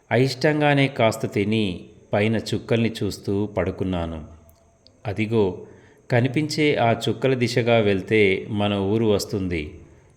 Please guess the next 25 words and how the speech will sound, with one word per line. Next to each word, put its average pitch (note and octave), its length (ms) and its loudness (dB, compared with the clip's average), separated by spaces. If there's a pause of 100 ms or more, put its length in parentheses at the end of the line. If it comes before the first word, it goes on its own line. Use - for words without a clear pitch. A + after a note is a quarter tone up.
ఇవాళ B2 340 4
దాదాపు A2 840 4
ఇరవై G#2 340 2
ఐదు A2 120 2
కిలోమీటర్లు G#2 600 0
నడిచాం. F2+ 540 -4 (680)
ఇలాగే D3+ 480 4
ఒక C3 240 2
వారం A#2 480 4
పాటు A#2+ 220 2
నడిస్తే G2+ 840 0
మన G#2 200 0
ఊరు G#2+ 340 0 (120)
చేరుకోవచ్చు G2+ 920 0 (180)
అంటున్న G2 640 -2
మా G2 200 -2
పెద్దనాయన G#2 640 0
మాటలు F#2 440 -2
విన్నాను. E2+ 480 -6 (840)
ఇంతలో A2 600 4
మా G2+ 260 -2
అమ్మ F#2+ 260 0
వచ్చి G2+ 640 -2 (500)
నా G#2+ 240 2
కాళ్ళు, G#2 680 2